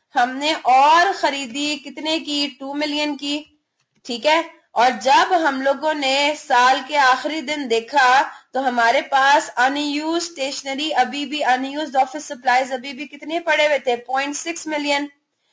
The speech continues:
तो अगर मैं आपसे ये पूछूं कि भाई फिर इस साल इस्तेमाल कितने हुए, तो आप कहेंगे बड़ा आसान है, अब हम लोगों ने क्या करना है,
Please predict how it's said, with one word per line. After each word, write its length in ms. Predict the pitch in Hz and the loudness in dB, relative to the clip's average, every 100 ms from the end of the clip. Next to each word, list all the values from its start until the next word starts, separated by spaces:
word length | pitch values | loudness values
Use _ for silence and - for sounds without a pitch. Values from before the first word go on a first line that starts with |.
| _ - | _ -8
तो 60 | |
अगर 380 | - 226 233 294 | 0 0 2 0
मैं 140 | 302 294 | 2 2
आपसे 280 | 294 294 | 0 -2
ये 180 | 302 294 | -4 -4
पूछूं 440 | 320 294 - 302 311 | -4 -8 -8 -6 -4
कि 100 | 330 | -4
भाई 220 | 233 294 359 | -2 -2 -2
फिर 200 | 381 359 | -4 -2
इस 300 | 262 285 - | 0 -2 0
साल 280 | 311 339 349 | 4 4 2
इस्तेमाल 720 | 320 - 285 247 226 269 415 | -4 -4 -4 0 2 4 2
कितने 360 | 427 403 359 370 | 0 -2 0 2
हुए, 260 | 349 233 | 4 2
तो 540 | 175 - _ _ _ - | 2 -6 _ _ _ -6
आप 440 | - 233 262 277 | 2 4 4 2
कहेंगे 420 | 302 311 311 330 339 | 0 0 0 -2 0
बड़ा 340 | 240 262 330 | 2 4 4
आसान 480 | 359 359 302 285 285 | 4 2 2 2 2
है, 240 | 294 302 - _ - | 0 0 -6 _ 0
अब 160 | 277 339 | 2 4
हम 180 | 302 294 | 2 2
लोगों 180 | 285 294 | -2 -2
ने 120 | 302 | -6
क्या 260 | 302 233 339 | 0 4 4
करना 340 | 339 285 262 254 277 | 2 -4 0 0 4
है, 440 | 247 247 262 262 | 4 6 4 -2